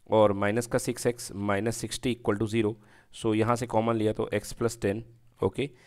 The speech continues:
and then minus six लिया तो x plus ten equal to zero। So एक मेरे पास फैक्टर आएगा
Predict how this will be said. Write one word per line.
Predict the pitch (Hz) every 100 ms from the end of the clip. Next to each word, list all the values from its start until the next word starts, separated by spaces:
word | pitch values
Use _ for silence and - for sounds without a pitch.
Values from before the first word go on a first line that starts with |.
| - _ -
and | 101 101
then | 107 107
minus | 104 113 113
six | 110 -
लिया | 101 101
तो | 98 101
x | 104 110 - 117 110 -
plus | 101 98 - -
ten | 113 113 -
equal | 110 - 95 92
to | 104 92
zero। | 110 117 113 - - - -
So | - 104 98
एक | 107 120
मेरे | 120 117
पास | 120 -
फैक्टर | 107 -
आएगा | 117 113